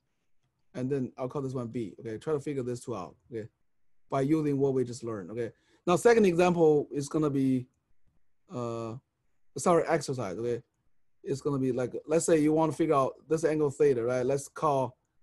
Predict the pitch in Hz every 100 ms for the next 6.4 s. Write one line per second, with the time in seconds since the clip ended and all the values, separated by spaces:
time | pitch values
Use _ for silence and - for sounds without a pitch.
0 | _ 151 156 151 139 143 151 151 139 147
1 | - _ 151 147 - 127 123 120 151 123
2 | 117 117 147 120 110 - _ _ - -
3 | - _ _ _ 180 175 156 127 - 117
4 | 120 120 - 120 113 113 104 - _ _
5 | _ _ - - _ _ _ _ _ -
6 | 113 110 107